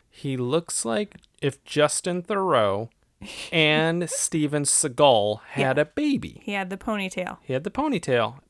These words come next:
Speaker 1: but then he had Justin Theroux's face.
Speaker 2: Yes,
Speaker 1: I
Speaker 2: a little
Speaker 1: even
Speaker 2: bit.
Speaker 1: asked, "Was that Justin Theroux?" And you said, "No,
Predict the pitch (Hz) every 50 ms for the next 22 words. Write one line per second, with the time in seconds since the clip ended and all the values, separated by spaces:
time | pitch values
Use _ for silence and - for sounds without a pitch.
0 | _ _ 127 117 - 127 123 127 123 120 120 127 135 127 123 120 113 - 120 117
1 | - - - 113 107 104 - 110 104 98 95 95 - - - - 104 - - _
2 | - - - - _ _ - 190 190 208 190 - - - - 131 135 143 143 143
3 | - - - - - - 151 160 175 156 127 123 123 - - - - _ _ _
4 | _ _ _ _ _ _ 135 123 120 131 127 127 120 120 117 117 113 113 - -
5 | 120 113 110 - - - 104 101 101 - 95 98 120 139 151 139 120 107 104 101
6 | - 107 107 107 104 113 113 - - - - - - 110 107 107 104 104 107 _
7 | _ _ _ _ _ _ _ _ _ _ 113 110 135 156 151 123 113 113 117 117